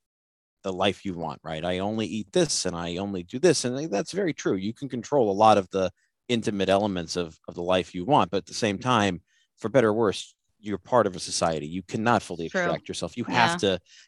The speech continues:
Speaker 1: to, you know, e-, even if you get all your groceries delivered, at some point you have to interact with a wider society where the collective energy, uh, impacts you. And I think the collective energy in our society here, maybe it's the Northeast,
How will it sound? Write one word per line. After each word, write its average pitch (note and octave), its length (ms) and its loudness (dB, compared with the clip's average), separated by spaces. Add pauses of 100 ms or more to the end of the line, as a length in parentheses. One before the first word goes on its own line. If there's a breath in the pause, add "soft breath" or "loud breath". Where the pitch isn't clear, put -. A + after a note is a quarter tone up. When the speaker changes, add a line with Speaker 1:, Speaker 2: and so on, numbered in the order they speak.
Speaker 1:
to, G#2+ 80 -2
you B2 80 6
know, G2+ 100 2
e-, E2 40 -6
even A2+ 440 -2
if G#2 80 -6
you A2 80 -2
get A2+ 100 8
all A2+ 120 8
your A2 200 2 (220)
groceries A#2 480 2
delivered, G2 380 -2
at F#2+ 60 -12
some D#3+ 200 2
point B2 160 -2
you G#2 40 2
have G2 60 -6
to G#2 60 -4
interact F#2+ 600 2 (360 soft breath)
with G2 160 0
a F#2+ 40 0
wider F#2 360 2
society F#2 680 2
where F2+ 320 -2 (200)
the F#2 180 -4
collective G2+ 460 0
energy, F#2 600 -4 (480)
uh, E2 380 -2
impacts C3 480 -2
you. A#1 200 -12
And F#2+ 120 -4
I F#2 40 -4
think G2+ 180 -6
the G2 60 -6
collective G#2 360 0
energy G2 520 0
in F2+ 60 -4
our F#2 360 2 (420)
society F2+ 460 0
here, C#3 240 6
maybe F#2+ 240 -2
it's - 280 -6
the F#2 240 -2
Northeast, G2+ 580 -2